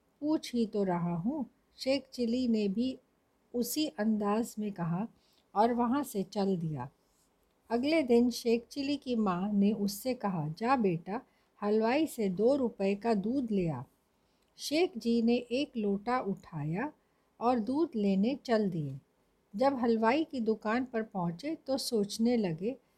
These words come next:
"माँ ने दो रुपए का दूध मंगाया है, लेकिन यह नहीं बताया कि कितना लाना।" उस वक्त हलवाई किसी ग्राहक का दूध ठंडा कर रहा था। हलवाई ने उसे वहाँ खड़ा देखकर पूछा,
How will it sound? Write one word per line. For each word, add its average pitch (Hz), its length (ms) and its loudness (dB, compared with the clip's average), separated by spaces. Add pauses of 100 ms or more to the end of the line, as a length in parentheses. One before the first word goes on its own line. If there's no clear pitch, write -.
(240)
"माँ 226 300 0
ने 254 220 2
दो 214 300 2
रुपए 233 540 0 (240)
का 208 140 0
दूध 226 400 -2
मंगाया 175 520 2
है, 170 360 -2 (380)
लेकिन 226 560 0
यह 226 320 2
नहीं 247 360 4
बताया 208 560 2
कि 277 200 -10 (100)
कितना 240 440 0
लाना।" 196 540 0 (1400)
उस 294 320 2
वक्त 233 300 2 (100)
हलवाई 208 440 2
किसी 240 420 -4
ग्राहक 196 540 0
का 208 120 0
दूध 190 320 0 (220)
ठंडा 220 380 -2
कर 202 220 -4
रहा 175 260 -4
था। 156 280 -10 (520)
हलवाई 220 440 0
ने 254 180 0
उसे 233 400 0
वहाँ 220 320 0
खड़ा 226 340 -2
देखकर 208 500 -2
पूछा, 175 460 -8